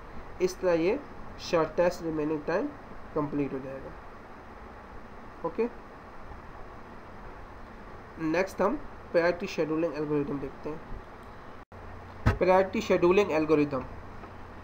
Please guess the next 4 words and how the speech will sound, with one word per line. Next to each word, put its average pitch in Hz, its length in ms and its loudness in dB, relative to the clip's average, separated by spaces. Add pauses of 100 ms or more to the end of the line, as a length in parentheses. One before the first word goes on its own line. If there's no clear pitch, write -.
(920)
in 190 140 4
this 226 200 2
scheduling 190 480 6
algorithm 190 520 4